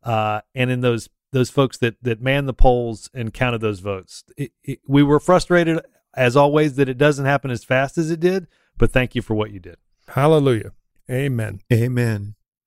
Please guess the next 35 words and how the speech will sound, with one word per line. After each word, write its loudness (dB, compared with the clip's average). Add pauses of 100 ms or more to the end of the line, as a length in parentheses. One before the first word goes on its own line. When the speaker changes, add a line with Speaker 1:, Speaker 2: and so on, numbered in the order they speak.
(120)
Speaker 1:
Had 6
to 2
go 6
all 4
League 2
of 4
Women 0
Voters 0
on -4
you -6
at -10
the -8
end. 0
Speaker 3:
On 4
that -2
one, 0
Gibbs, 0
I 2
give 0
you 2
a -4
pass -4
'cause -8
you're -4
absolutely -2
right. -2
It's -10
incredibly -2
inspiring. -2 (480)
And, 0
you -2
know, -6 (140)
uh, -2
people -2
in, -6